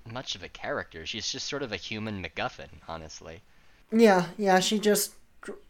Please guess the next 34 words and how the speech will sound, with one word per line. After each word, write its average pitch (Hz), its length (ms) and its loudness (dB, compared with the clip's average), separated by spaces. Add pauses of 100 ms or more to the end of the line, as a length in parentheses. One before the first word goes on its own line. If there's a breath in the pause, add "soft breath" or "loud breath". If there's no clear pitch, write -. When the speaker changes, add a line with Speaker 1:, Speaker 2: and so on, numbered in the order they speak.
(160)
Speaker 2:
drives 185 360 6
a 180 40 -6
plot - 360 4
forward 170 380 4
at 160 140 2
the - 100 -4
end. 165 240 0
She 220 200 2
doesn't 202 300 6
really 196 240 4
have 175 180 2
a 180 60 0
character 165 540 2
either. 202 440 2 (360 loud breath)
That's 165 220 -2
probably 170 540 4
a 151 60 4
family 165 420 2
trait. 220 480 4
<laughs> - 60 -8 (540 loud breath)
The 202 100 6
family 196 480 10
Speaker 1:
And 190 100 6
Speaker 2:
of 175 60 0
non-characters. 208 1160 10 (540 loud breath)
Speaker 1:
you, 262 280 2
you 311 280 2
know 202 260 8
a - 20 8
lot 107 380 4
more 82 480 -4
about 92 520 -2 (200)
the 120 140 -6
wider 101 1080 2